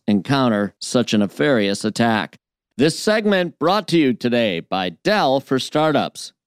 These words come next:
I'm Jeff Sloan, founder and C E O of Startup Nation dot com, the source for everything you need to start and grow your own business.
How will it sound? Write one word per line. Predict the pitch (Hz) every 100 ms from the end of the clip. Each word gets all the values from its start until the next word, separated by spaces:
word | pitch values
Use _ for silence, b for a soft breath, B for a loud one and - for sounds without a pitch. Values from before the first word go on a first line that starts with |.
| -
I'm | - 226
Jeff | 202 240 226
Sloan, | - 196 220 226 151
founder | 156 180 185
and | 175 143
C | - 135 131
E |
O | 135
of | 110 85
Startup | - 117 120 123
Nation | 143 160 143 123
dot | 110 104 -
com, | 107 98 80 - _ -
the |
source | 127 233 277 269
for | - 131 -
everything | 233 262 170 - 110 98
you | 123 151
need | 156 165 110
to |
start | 95 - 135 123
and | 117
grow | 156 170
your | 165 170
own | 175 156
business. | 165 170 220 208